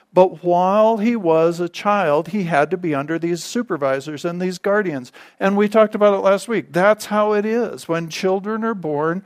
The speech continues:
they need tremendous care, they also need s-, more supervision, and they need more boundaries than they do as they grow up, hopefully.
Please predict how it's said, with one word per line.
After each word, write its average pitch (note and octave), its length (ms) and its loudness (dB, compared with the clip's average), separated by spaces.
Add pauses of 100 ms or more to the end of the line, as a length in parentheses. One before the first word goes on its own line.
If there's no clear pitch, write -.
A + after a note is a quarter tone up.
(280)
they F#3+ 260 4
need F#3 460 0 (100)
tremendous F#3 600 0
care, D3 520 -4 (320)
they F#3 100 6
also F#3 480 0
need D#3 280 0
s-, - 180 -14
more F3+ 540 0
supervision, G3 1040 -6 (320)
and F3+ 200 0
they F#3 120 0
need F3+ 280 2
more F3+ 520 2
boundaries F#3 1120 -2
than G#3 300 0
they G#3+ 180 0
do G3+ 400 -4
as F#3 320 0
they F3 220 0
grow F3 320 0
up, A3 320 0
hopefully. D#3 760 -2